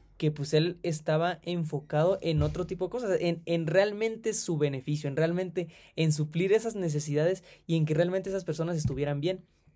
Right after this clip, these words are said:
Entonces, ya cuando tenía así, pues, ya dice, pues, el Salvador trataba a los hombres con que, como quien deseaba hacerles bien, suplía sus necesidades, atendía sus necesidades con empatía y al final le decía, "Pues,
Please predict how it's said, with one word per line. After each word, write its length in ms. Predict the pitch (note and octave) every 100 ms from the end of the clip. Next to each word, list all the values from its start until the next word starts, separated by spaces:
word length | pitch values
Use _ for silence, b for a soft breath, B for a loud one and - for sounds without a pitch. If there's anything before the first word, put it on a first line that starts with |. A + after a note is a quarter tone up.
| _ _ - - -
Entonces, 380 | D#3+ D3+ D#3 D#3
ya 160 | F3+ A#3
cuando 220 | D#4+ A#3+
tenía 260 | G3+ F#3+ G3
así, 260 | G3 G3+ B B _
pues, 140 | D3
ya 200 | C3+ C3+ C#3+
dice, 380 | D3+ D3+ C#3 C3
pues, 140 | C3+
el 80 | C3+
Salvador 320 | C#3 C#3+ F3
trataba 240 | F3 F#3 F3
a 20 |
los 160 | D3
hombres 440 | F#3 G3 G3+ G3 F#3+
con 140 | E3
que, 220 | D3+ C3
como 240 | - C#3 C#3
quien 180 | D3 C3
deseaba 260 | B2+ C#3+
hacerles 280 | C#3+ D3+ C#3
bien, 320 | C3+ E3+ G3 B B -
suplía 420 | D#3 D3+ E3+ F#3+
sus 140 | F#3+
necesidades, 680 | E3+ D3 C3 C#3+ D3+ G3 - b b b _ _ -
atendía 760 | D3 D#3 E3 D#3 D#3 A3 B3+
sus 120 | A3
necesidades 680 | F#3+ D3+ D3+ D3 D#3+ F#3 F#3+
con 220 | - D3
empatía 640 | C#3+ C#3+ C#3+ C#3 F#3+ G3+ G3
y 120 | F3
al 100 | D#3+
final 200 | D#3 F#3+
le 60 | G#3
decía, 280 | F#3 G#3+
"Pues, 220 | F#3 D3+